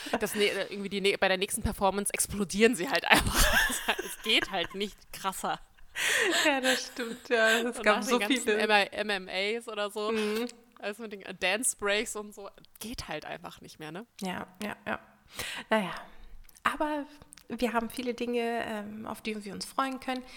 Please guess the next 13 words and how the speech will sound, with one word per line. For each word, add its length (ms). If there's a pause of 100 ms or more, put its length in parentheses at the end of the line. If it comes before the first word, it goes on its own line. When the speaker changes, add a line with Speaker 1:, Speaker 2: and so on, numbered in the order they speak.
(260)
Speaker 2:
N-, 180
äh, 60
am 600 (180)
Freitag, 640 (240)
ähm, 640 (240)
dies 380
neue, 300 (180)
also 180
das 220
neue 400 (300)
Album 340
in 100
Anführungsstrichen, 720